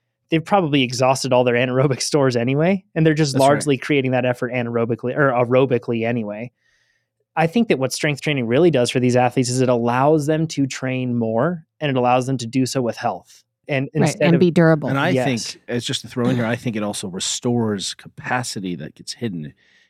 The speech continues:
Speaker 2: If your hip is lacking its ability to extend for your knee to go behind your butt,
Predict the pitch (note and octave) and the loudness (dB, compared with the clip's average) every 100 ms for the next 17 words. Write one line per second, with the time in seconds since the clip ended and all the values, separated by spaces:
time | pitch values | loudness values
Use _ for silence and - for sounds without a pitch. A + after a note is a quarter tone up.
0 | - G#2+ B2 C3+ A#2+ C3+ C#3 - - F#2 | -20 -6 -4 -4 -6 -4 -4 -4 -14 -14
1 | F#2+ G2+ G#2+ - G#2+ - E2 F#2+ F#2 F2+ | -10 -8 -8 -8 -10 -10 -10 -8 -6 -8
2 | - E2 C#2 - - - A2+ G2 D#2 D2+ | -12 -16 -12 -10 -8 -8 -6 -6 -8 -12
3 | - E2+ F2 G2+ F#2 F2+ E2 D#2+ F2+ E2 | -12 -10 -8 -6 -6 -8 -10 -12 -12 -12
4 | - F#2+ E2 | -12 -12 -12